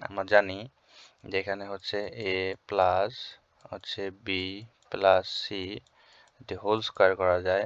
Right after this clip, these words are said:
তাহলে এর মান দাঁড়ায় হচ্ছে এ স্কয়ার প্লাস বি স্কয়ার প্লাস সি স্কয়ার প্লাস টু into হচ্ছে এবি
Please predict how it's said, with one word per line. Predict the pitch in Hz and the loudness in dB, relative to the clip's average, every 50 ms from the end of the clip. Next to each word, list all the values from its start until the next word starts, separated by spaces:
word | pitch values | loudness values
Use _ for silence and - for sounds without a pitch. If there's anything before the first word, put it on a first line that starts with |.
| - - | -2 -6
তাহলে | - 92 92 92 95 | -6 -6 -4 -4 -4
এর | 92 - | -6 -8
মান | 98 95 92 95 98 95 95 92 | -10 -8 -8 -6 -6 -6 -2 2
দাঁড়ায় | 95 92 92 95 92 95 98 | 4 6 8 8 6 4 2
হচ্ছে | 104 101 95 _ - - - - 104 101 104 113 123 139 135 _ _ _ _ _ _ _ _ _ _ _ _ _ _ _ _ _ _ _ _ _ _ _ _ _ _ _ _ _ _ _ - - - - - - - - - - - - - _ - - - - - - | -2 -10 -14 _ -14 -14 -12 -8 -6 -4 -4 -4 -4 -6 -10 _ _ _ _ _ _ _ _ _ _ _ _ _ _ _ _ _ _ _ _ _ _ _ _ _ _ _ _ _ _ _ -20 -18 -16 -16 -16 -16 -18 -18 -20 -20 -20 -20 -20 _ -20 -20 -20 -10 -2 2
এ | 110 101 101 101 98 | 2 4 4 2 0
স্কয়ার | - - - - - 101 95 95 98 104 113 123 123 - - - _ _ | -4 -6 -2 2 4 4 6 6 6 4 2 -2 -8 -18 -20 -20 _ _
প্লাস | - 98 98 95 95 92 95 - - - - - - - - _ _ _ - - - - | 0 4 6 8 8 8 6 6 4 0 -6 -14 -16 -16 -18 _ _ _ -20 -20 -14 -8
বি | - 104 101 101 101 98 101 | -6 -4 -2 -2 -2 -4 -6
স্কয়ার | 98 - - - - 101 101 98 101 104 110 120 - - | -8 -12 -10 -4 2 4 6 6 6 4 2 -4 -10 -6
প্লাস | - 107 98 95 95 95 101 113 123 - - - - _ _ _ _ _ _ _ _ _ _ _ _ _ _ _ _ _ _ _ - | 0 2 2 4 4 4 2 0 -2 -6 -14 -18 -20 _ _ _ _ _ _ _ _ _ _ _ _ _ _ _ _ _ _ _ -14
সি | - - - - 110 107 101 95 95 | -10 -8 -6 -4 -4 -4 -4 -4 -6
স্কয়ার | - - - - - 98 95 92 98 104 113 - - | -8 -10 -8 -4 0 2 2 2 2 0 -4 -8 -6
প্লাস | - 98 98 95 92 98 110 113 - - - - _ _ _ _ _ _ _ _ _ _ _ - | 0 4 6 8 8 8 6 6 2 -6 -14 -16 _ _ _ _ _ _ _ _ _ _ _ -10
টু | 110 113 110 107 104 104 | -8 -6 -4 -2 -2 -2
into | 104 104 101 101 101 107 104 | -4 -6 -8 -10 -10 -8 -8
হচ্ছে | 107 104 101 - - - 110 113 123 135 - _ _ _ _ _ _ _ _ _ _ _ _ _ _ _ _ - - - 104 101 | -8 -8 -8 -8 -8 -6 -6 -6 -6 -8 -12 _ _ _ _ _ _ _ _ _ _ _ _ _ _ _ _ -18 -12 -8 -6 -4
এবি | 101 98 95 104 104 104 101 101 | -4 -4 -6 -6 -4 -4 -2 -2